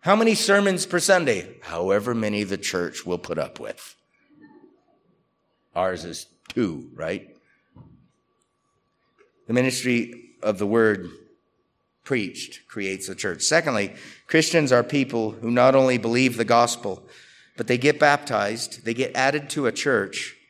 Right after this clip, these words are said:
and they are those who continue steadfastly with other Christians in the apostles' doctrine, in the fellowship of the saints, in the Lord's Supper, and in corporate prayer. That's what Christians do. You know, it's like, remember I asked the guy, "What do I do now?"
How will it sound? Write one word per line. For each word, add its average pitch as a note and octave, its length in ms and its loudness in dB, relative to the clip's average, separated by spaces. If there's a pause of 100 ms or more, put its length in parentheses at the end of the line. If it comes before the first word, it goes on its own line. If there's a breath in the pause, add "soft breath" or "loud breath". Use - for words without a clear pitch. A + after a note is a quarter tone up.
(460 soft breath)
and B2 100 -4
they C3 80 4
are C3+ 120 8
those D#3+ 440 6
who D3+ 80 0
continue D3+ 540 -2
steadfastly C#3+ 880 0
with A#2+ 160 0
other D3 240 4
Christians A#2 540 -4
in A2+ 100 -10
the A2+ 80 -6
apostles' B2+ 540 -4
doctrine, A#2 580 -2 (300 loud breath)
in B2 100 0
the A#2 80 2
fellowship C#3 500 2
of B2 60 -4
the A2+ 80 -6
saints, A#2 460 0
in A#2+ 100 -2
the A2+ 80 -2
Lord's B2 300 2
Supper, A#2 380 4
and A2 180 -4
in G#2+ 140 -8
corporate A2+ 540 -4
prayer. G#2 440 -2 (240 soft breath)
That's C#3+ 240 -4
what D3+ 180 -4
Christians C3 480 -10
do. C#3+ 400 -8 (1800)
You A2 80 -12
know, A#2+ 40 -4
it's A#2+ 120 -8
like, A#2 160 0
remember C3 320 0
I G#2+ 240 0 (100)
asked B2 220 -2
the A#2+ 60 -6
guy, G#2 100 0
"What A2+ 140 0
do D3+ 60 6
I D3 100 6
do D3+ 160 0
now?" D#3 360 2